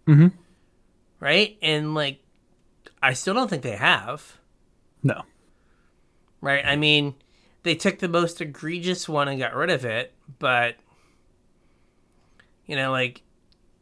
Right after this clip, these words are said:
Speaker 2: has anyone enjoyed playing against, like, a Yorion pile?
Speaker 1: <laughs> No, I don't think so.
Speaker 2: I think the person playing it when they're like, "Draw twelve cards, ah!" Right? Like, they enjoyed it, <laughs> but the rest of us were just like,
Speaker 1: Yeah.
Speaker 2: <sighs> "Draw,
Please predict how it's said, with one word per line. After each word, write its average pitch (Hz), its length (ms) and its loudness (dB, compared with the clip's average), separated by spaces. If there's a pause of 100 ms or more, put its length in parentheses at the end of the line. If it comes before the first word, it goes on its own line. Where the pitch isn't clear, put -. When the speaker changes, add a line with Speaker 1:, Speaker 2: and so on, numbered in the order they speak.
(140)
Speaker 2:
has 143 340 -6
anyone 165 480 2
enjoyed 151 420 -2
playing 147 340 -2
against, 143 240 -8
like, 143 140 -6
a 143 80 -2
Yorion 123 540 -4
pile? 165 440 2 (560)
Speaker 1:
<laughs> 175 680 8 (480)
No, 123 160 8
I 131 100 10
don't 127 160 6
think 123 160 -2
so. 117 300 0 (200)
Speaker 2:
I 185 120 10
think 185 260 2
the 190 80 0
person 180 380 0
playing 196 320 2
it 170 100 0
when 160 80 -4
they're 165 140 0
like, 143 180 0
"Draw 180 220 0
twelve 175 280 -4
cards, 175 380 0
ah!" 165 680 -2 (500)
Right? 147 240 -2
Like, 147 160 -2
they 220 240 4
enjoyed 135 340 0
it, 165 160 -2
<laughs> - 0 -
but - 340 -14
the 185 120 4
rest 202 240 4
of 175 40 0
us 160 140 -4
were - 40 -20
just 156 200 -8
like, 160 180 -8 (800)
Speaker 1:
Yeah. 107 220 -4 (260)
Speaker 2:
<sighs> - 280 -20
"Draw, - 160 -16